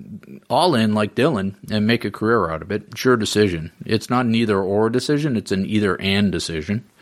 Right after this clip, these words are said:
And let's face it, there's millions of us runners out there who will never win a <laughs> race. But we still have that passion. We still like to get out and find our own personal edge and derive that satisfaction.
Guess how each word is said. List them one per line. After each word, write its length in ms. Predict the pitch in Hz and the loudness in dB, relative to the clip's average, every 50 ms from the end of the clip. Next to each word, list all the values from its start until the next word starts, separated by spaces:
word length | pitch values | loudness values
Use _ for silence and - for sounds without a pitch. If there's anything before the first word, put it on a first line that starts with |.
| - - - - - - - - - _ - | -20 -20 -20 -20 -20 -20 -20 -20 -20 _ -6
And 120 | 117 139 | -2 0
let's 160 | 175 202 165 - | 0 0 0 -2
face 260 | - 170 175 156 - | 0 0 2 2 0
it, 140 | - 87 - | -2 -2 0
there's 180 | 123 127 123 | 2 2 2
millions 720 | 113 104 107 110 113 120 139 151 123 101 90 85 87 90 90 | 2 2 4 4 4 4 4 2 2 0 -2 -2 -4 -4 -4
of 140 | 95 92 | -2 0
us 340 | 107 104 98 - - - - | 0 0 0 0 -4 -8 -10
runners 560 | - 90 90 92 107 139 190 220 151 95 87 | -12 -6 -2 0 2 2 4 2 2 2 0
out 240 | 87 85 85 80 - | 0 -2 -2 -2 -2
there 240 | - 98 95 98 95 | -2 0 0 0 0
who 140 | 90 113 120 | 0 0 0
will 180 | 110 104 110 | 2 0 0
never 500 | 110 101 98 101 104 107 123 92 92 95 | 0 0 0 0 0 0 0 0 0 0
win 220 | 85 85 92 92 85 | 0 0 -2 -2 -2
a 80 | 85 | -2
<laughs> 180 | 82 90 87 - | -2 -4 -2 0
race. 460 | 117 - - - - - - - - _ _ _ - - - - - - - _ | -2 -2 -2 -6 -10 -10 -10 -10 -14 _ _ _ -18 -16 -16 -16 -16 -18 -20 _
But 180 | 120 113 110 - | 0 0 0 2
we 120 | 120 113 | 2 0
still 220 | 113 - - 120 107 | 2 2 0 2 2
have 160 | 101 95 82 | 2 0 0
that 200 | 95 95 95 - | 0 -2 -2 -2
passion. 480 | - 180 196 151 143 - - - - - | -2 0 0 0 -2 -4 -6 -8 -10 -10
We 120 | - 101 | -8 -8
still 380 | - - - 113 110 104 104 - - _ _ _ _ _ _ _ _ _ _ - | -4 0 2 2 2 2 0 -2 -6 _ _ _ _ _ _ _ _ _ _ -4
like 160 | 98 101 98 - | -4 -4 -2 -4
to 80 | 113 | -6
get 200 | 92 87 95 87 | -4 -2 -2 0
out 200 | 90 92 107 95 | 0 0 -2 -4
and 220 | - 90 82 80 - | -6 -10 -12 -8 -4
find 300 | - 92 92 92 92 87 | -4 -2 -2 -2 -2 -2
our 200 | 85 85 87 90 | -2 0 0 -2
own 240 | 92 95 90 82 | -2 -2 -4 -6
personal 520 | - - - 101 92 - - 87 87 87 90 | -6 -4 -4 -4 -4 -4 -6 -6 -4 -2 0
edge 260 | 110 127 117 90 87 | 0 0 0 -2 -6
and 140 | 85 82 78 | -10 -10 -10
derive 360 | - 87 87 85 90 87 90 | -8 -4 -2 0 0 0 -2
that 200 | 90 85 80 - | -4 -8 -8 -4
satisfaction. 840 | - 98 92 85 82 80 - - 87 90 101 - - - 87 90 | -4 -4 -2 -2 -4 -8 -8 -6 -4 -4 -4 -6 -8 -12 -14 -14